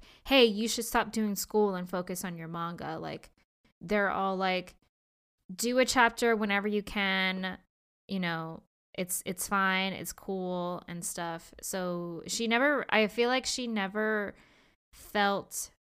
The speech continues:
stressed out to, like, "I have to get this done," because, I mean, we all know how, how much, uh, stress a lot of mangaka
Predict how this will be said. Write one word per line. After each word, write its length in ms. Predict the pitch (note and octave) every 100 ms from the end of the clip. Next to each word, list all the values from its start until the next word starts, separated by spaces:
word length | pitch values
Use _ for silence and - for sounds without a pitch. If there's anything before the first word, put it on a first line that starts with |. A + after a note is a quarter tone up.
| _ _
stressed 580 | - - - G3+ F#3 - -
out 420 | F3+ F3 E3+ -
to, 140 | -
like, 240 | E3+ D#3+ -
"I 60 | F3+
have 220 | E3+ D#3
to 100 | -
get 220 | - D3
this 240 | - D#3+ -
done," 300 | D#3 D#3 -
because, 420 | F#3+ F#3 E3+ F#3 -
I 40 | -
mean, 220 | F#3+ F3+
we 100 | G3+
all 220 | G3+ G3+
know 480 | F#3 F3+ E3+ E3 E3+ - - - _
how, 720 | - F#3+ F#3 E3+ E3+ F3 - _ _ _ _ _ -
how 280 | G3 F#3+
much, 440 | F3+ E3+ E3 - - _ -
uh, 440 | E3+ D#3+ D#3 -
stress 680 | - - - D3 C3+ - - - _ _ _ - _
a 80 | F#3
lot 220 | F3 E3+
of 100 | F3
mangaka 960 | F3 E3 F3 G3 G3+ A#3+ A#3 A#3 A#3